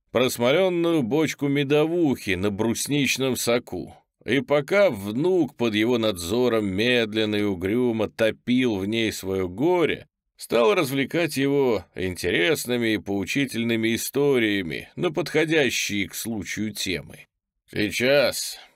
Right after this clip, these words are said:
многие заговорили о самосожжении старообрядцев во второй половине семнадцатого-восемнадцатого веков. Но никто не вспоминает, с чего всё началось.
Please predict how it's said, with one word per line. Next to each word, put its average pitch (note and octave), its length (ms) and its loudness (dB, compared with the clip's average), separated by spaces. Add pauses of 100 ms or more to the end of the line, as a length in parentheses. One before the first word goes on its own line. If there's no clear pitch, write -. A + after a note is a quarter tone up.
многие E3 520 2
заговорили C3 680 2
о A#2+ 120 2
самосожжении B2 1000 0
старообрядцев A#2 1040 2
во G#2 160 -2
второй B2 360 2
половине A#2+ 580 0
семнадцатого-восемнадцатого A2+ 1700 0
веков. G#2 640 -2 (480)
Но A#2 140 2
никто D#3 340 0
не F#3 160 2
вспоминает, D#3+ 1120 2
с - 60 -14
чего D3 500 2
всё E3 260 2
началось. C#3+ 920 0